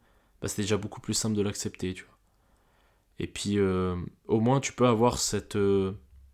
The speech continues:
tu sais, cette espèce de méta-analyse dans ton crâne de « Ah ouais, ok, ce truc-là, euh, il est comme ça parce que, euh, parce que c'est comme ça, machin et tout.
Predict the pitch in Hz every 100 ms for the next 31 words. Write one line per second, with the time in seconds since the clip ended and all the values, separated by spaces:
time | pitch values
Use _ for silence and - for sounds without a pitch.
0 | _ _ _ _ - - 113 110 101 -
1 | 104 101 104 104 113 107 110 117 107 104
2 | - 101 - 120 113 98 104 117 - -
3 | - - _ _ _ _ 110 110 110 110
4 | 101 - 107 - - - 101 104 104 104
5 | 98 90 95 101 - 95 - 104 104 -
6 | 98 - 104 101 104 98 95 90 90 90
7 | 92 98 _ _ _ _ _ _ 104 -
8 | - 104 101 - 95 98 95 - 101 101
9 | 98 - 104 95 - 104 107